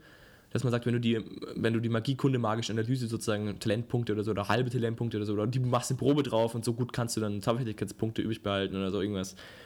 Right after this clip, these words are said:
Oder ein Metatalent, aus-, also irgend sowas hätte ich eher gemacht, aber gut.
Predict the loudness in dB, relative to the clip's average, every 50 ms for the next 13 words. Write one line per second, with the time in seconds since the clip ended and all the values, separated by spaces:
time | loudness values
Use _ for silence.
0 | -12 0 2 4 4 4 4 2 2 2 4 4 2 4 4 4 4 4 2 2
1 | 0 -2 -2 0 2 4 6 6 6 6 6 4 2 2 0 -2 -2 -2 -2 -2
2 | 2 2 4 4 2 0 -2 -2 -2 2 2 4 4 4 2 0 -2 -2 -8